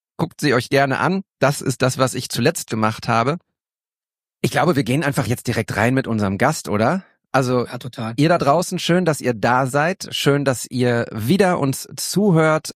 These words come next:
Speaker 1: Checkt heute unter anderem W T S unterstrich pod, aber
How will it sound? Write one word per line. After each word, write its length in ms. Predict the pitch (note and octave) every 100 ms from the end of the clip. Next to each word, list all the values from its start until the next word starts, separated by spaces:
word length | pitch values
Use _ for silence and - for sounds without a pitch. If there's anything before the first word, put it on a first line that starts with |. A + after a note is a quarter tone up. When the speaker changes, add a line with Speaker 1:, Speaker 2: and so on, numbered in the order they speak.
| _ -
Speaker 1:
Checkt 320 | - F#3 -
heute 520 | C#3+ C#3+ D3 C3+ C3 -
unter 300 | - D3+ C#3
anderem 380 | A#2+ C3 A#2+ A#2+
W 100 | B2
T 140 | B2+
S 180 | - A#2
unterstrich 540 | - A2+ G#2 - G#2 - -
pod, 280 | D#3+ G3+ -
aber 400 | - D#3 F#3+ F#3+